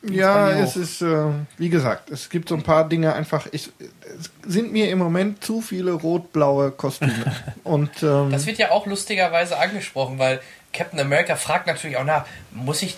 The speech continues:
Speaker 3: warum soll ich denn das noch anziehen? Ist das nicht so ein bisschen heutzutage ein bisschen über-, altmodisch, ne, mit, mit, mit, äh, amerikanischen Sternen, blau, rot.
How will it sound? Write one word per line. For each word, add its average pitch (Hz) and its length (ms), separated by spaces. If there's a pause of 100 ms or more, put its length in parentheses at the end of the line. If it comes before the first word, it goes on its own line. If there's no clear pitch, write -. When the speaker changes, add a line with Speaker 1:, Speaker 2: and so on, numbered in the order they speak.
(140)
Speaker 3:
warum 139 220
soll 151 120
ich 151 60
denn 160 140
das 160 200
noch 151 240
anziehen? 147 340
Ist 147 140
das 151 140
nicht 165 160
so - 100
ein 151 80
bisschen 156 260
heutzutage 156 540
ein 151 80
bisschen 170 240
über-, 131 220
altmodisch, 185 840 (320)
ne, 143 120
mit, 147 200
mit, 139 260
mit, 131 260
äh, 113 140
amerikanischen 131 600
Sternen, 123 480
blau, 131 520 (100)
rot. 135 460